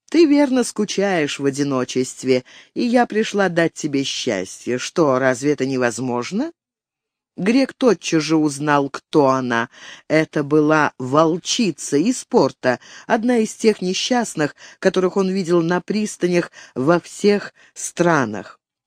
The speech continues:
Всенародные продажные женщины, любовницы на одну ночь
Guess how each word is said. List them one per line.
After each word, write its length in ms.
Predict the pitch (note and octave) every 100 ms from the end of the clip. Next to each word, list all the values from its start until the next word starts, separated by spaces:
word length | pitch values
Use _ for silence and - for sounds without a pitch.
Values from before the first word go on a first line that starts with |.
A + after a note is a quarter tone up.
| _
Всенародные 800 | - G#3+ A3 A3+ A#3+ G3+ G3+ G3+
продажные 680 | F#3 F3+ F3+ F3+ D#3 D#3+ D#3
женщины, 640 | C#3+ D3 D3 C3+ - C3 C3+
любовницы 760 | D3 E3+ F#3+ F3+ F3+ E3+ E3+
на 160 | E3+ E3
одну 240 | D#3+ E3
ночь 380 | E3 F#3 E3+ -